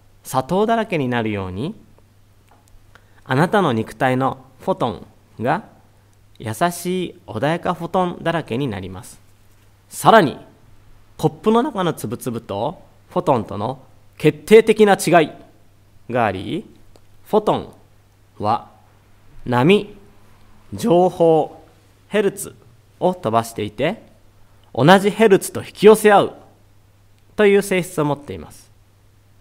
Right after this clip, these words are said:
あなたの体内のフォトンが優しいフォトン、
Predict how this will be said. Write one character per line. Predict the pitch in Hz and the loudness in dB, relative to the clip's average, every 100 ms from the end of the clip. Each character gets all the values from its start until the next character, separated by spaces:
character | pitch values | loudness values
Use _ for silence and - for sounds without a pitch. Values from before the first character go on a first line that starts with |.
| _ _ _ _ _ _ _ _ | _ _ _ _ _ _ _ _
あ | - | -6
な | 160 226 | -2 0
た | 226 | 0
の | 190 - | -2 -2
体 | 160 156 | -2 0
内 | 147 117 | 0 -2
の | 101 92 | -4 -4
フ | 151 | -4
ォ | |
ト | 135 98 - - _ _ - | -2 -6 -8 -20 _ _ -6
ン | |
が | 123 160 - _ _ _ _ _ - | -4 -4 -8 _ _ _ _ _ -10
優 | 113 | -6
し | 175 180 202 196 | -4 -4 -4 -6
い | |
フ | 196 | -4
ォ | 190 | -4
ト | 135 | -4
ン、 | 87 | -6